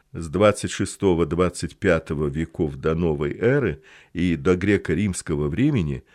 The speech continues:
центр культа бога Ра, отождествляется с библейским городом Он. Единый бог — новая столица. На шестом году правления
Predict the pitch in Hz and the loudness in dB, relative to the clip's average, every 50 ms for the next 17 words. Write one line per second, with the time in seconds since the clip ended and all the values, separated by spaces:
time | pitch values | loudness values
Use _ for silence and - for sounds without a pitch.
0 | _ _ _ _ _ _ - - - 127 165 180 165 160 - 165 147 - - - | _ _ _ _ _ _ -10 0 4 4 4 4 4 2 0 -4 -4 -4 -4 -2
1 | - 143 160 - - 127 104 82 73 95 131 139 123 135 131 123 - 82 82 80 | -2 -2 -2 0 -2 -2 -2 0 2 0 0 2 0 0 0 2 2 2 2 2
2 | 80 85 - _ _ _ _ - - - - - - 85 87 - 107 101 85 76 | 0 -4 -10 _ _ _ _ -20 -20 -20 -20 -4 -2 -2 0 2 0 0 0 -4
3 | 80 - - - - 117 143 156 131 180 - - 78 78 76 71 85 85 78 87 | -10 -10 -8 0 2 6 6 6 6 4 0 -6 -6 -6 -4 -2 -2 -2 0 2
4 | 101 107 92 - - - - 69 69 67 64 - 131 143 135 131 120 110 117 104 | 2 2 0 -2 -6 -8 -6 -6 -6 -4 2 4 4 4 4 2 0 0 -2 -2
5 | 98 - _ _ _ _ _ - 101 95 87 73 67 65 - _ _ _ _ _ | -4 -10 _ _ _ _ _ 4 6 6 6 2 -2 -8 -12 _ _ _ _ _
6 | _ _ _ _ _ _ _ _ _ _ _ _ _ _ _ _ _ - 78 98 | _ _ _ _ _ _ _ _ _ _ _ _ _ _ _ _ _ -4 -2 -2
7 | 104 95 123 170 185 185 156 98 80 90 110 143 139 - - - - _ _ - | 0 2 2 2 4 4 2 4 4 4 4 4 2 0 -10 -14 -18 _ _ -2
8 | 92 95 92 92 98 107 104 117 127 131 131 127 - - - 127 117 90 80 71 | 0 2 4 6 4 6 4 4 2 2 0 -2 -6 -4 -2 -2 0 0 -4 -6
9 | 71 - - - - - - _ _ _ _ _ _ _ _ _ _ _ _ _ | -8 -12 -12 -12 -12 -14 -14 _ _ _ _ _ _ _ _ _ _ _ _ _
10 | _ _ _ _ _ _ _ _ - 92 120 - - 143 139 - 208 208 202 185 | _ _ _ _ _ _ _ _ 4 4 4 6 4 0 2 4 4 4 6 6
11 | 139 139 135 175 180 - - 117 131 139 165 202 202 180 151 117 | 4 6 6 4 4 4 4 6 6 6 4 2 2 2 2 2